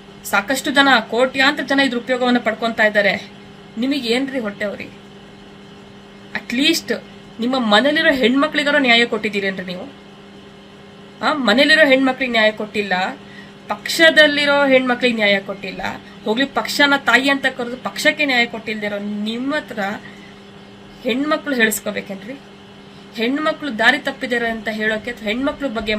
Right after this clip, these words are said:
ಮಾತಾಡೋಕ್ಕೆ ಏನ್ರಿ ನೈತಿಕತೆ ಇದೆ ನಿಮಗೆ? ಹೆಣ್ಣು ಬರೀ ಸೌಟ್ ಹಿಡಿಯಕ್ಕೆ, ತೆನೆ ಹೊರಕ್ಕೆ ಅಷ್ಟೇ ಅಲ್ಲ, ದೇಶದ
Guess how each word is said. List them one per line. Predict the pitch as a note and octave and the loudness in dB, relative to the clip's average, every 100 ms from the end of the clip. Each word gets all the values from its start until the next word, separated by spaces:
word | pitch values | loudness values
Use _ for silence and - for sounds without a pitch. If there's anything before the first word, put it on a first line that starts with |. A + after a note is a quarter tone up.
| G3+ | 0
ಮಾತಾಡೋಕ್ಕೆ | A3 B3+ A#3 A3+ G#3 | 0 -2 -4 -6 -2
ಏನ್ರಿ | A#3+ D4+ C#4 | 0 0 0
ನೈತಿಕತೆ | A#3 A3 G#3+ G3 | 0 -2 -4 -2
ಇದೆ | F#3+ F#3 | -2 -4
ನಿಮಗೆ? | F#3 F3+ A3+ D#4 - - - - - - - - - - - - - - - | -6 -6 -6 -6 -12 -20 -20 -20 -20 -20 -20 -20 -20 -20 -20 -20 -20 -20 -4
ಹೆಣ್ಣು | A3 B3+ D4+ C#4 A#3+ | 0 0 2 0 2
ಬರೀ | A3+ C#4 C#4 | 2 2 0
ಸೌಟ್ | B3 C#4 | -2 -2
ಹಿಡಿಯಕ್ಕೆ, | C#4 B3+ A#3+ - B3 B3+ | 0 0 0 -2 -2 0
ತೆನೆ | A3+ C4 | 0 0
ಹೊರಕ್ಕೆ | C4 A#3+ G#3+ | 0 -2 -2
ಅಷ್ಟೇ | G#3 B3+ A3 | -2 2 4
ಅಲ್ಲ, | G#3 G#3 F3 - - - - - | 4 2 2 -4 -20 -20 -20 -4
ದೇಶದ | G#3 A#3+ B3 | 0 0 0